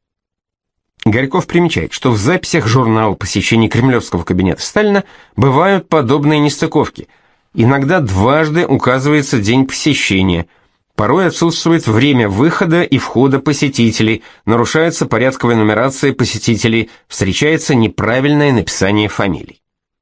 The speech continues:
И все-таки реально совещание в Ставке, где завершилось рассмотрение и утверждение плана белорусской стратегической наступательной операции, состоялось двадцать шестого мая.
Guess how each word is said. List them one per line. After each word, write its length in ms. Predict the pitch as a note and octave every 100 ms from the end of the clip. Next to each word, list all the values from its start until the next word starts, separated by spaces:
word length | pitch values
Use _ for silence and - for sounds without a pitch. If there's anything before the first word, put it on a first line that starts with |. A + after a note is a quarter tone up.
| _ _ _ _ _ _ _ _ _ _ _ _
И 60 | B2+
все-таки 440 | C4+ C4 - G#3+
реально 460 | F#3+ F3+ E3+ E3 D#3
совещание 520 | - C3 - B2+ A2+
в 80 | -
Ставке, 460 | - A2+ C3 D#3+
где 240 | D3 C3+ C3+
завершилось 520 | C3 B2 - B2 -
рассмотрение 800 | G#2+ - A2+ A2 B2 A#2+ A#2 -
и 140 | C3+
утверждение 720 | C3 C3 A#2 G#2 G#2 A2+ G#2
плана 400 | - G#2+ G#2+ F#2+
белорусской 520 | G2+ A#2 A2 G2+ -
стратегической 680 | F#2 G2 G2 G2 F2+ - F#2
наступательной 500 | F2+ - F2+ E2 D2+
операции, 520 | F2+ F3 G3+ F#3+ F3+ - _
состоялось 680 | - D#3+ - G2+ D#3+ F#3 D3+
двадцать 560 | G#2+ F#2+ D3+ D#3+ - C#3+
шестого 560 | - F2+ - F#2 G#2+ F2+
мая. 320 | D2 -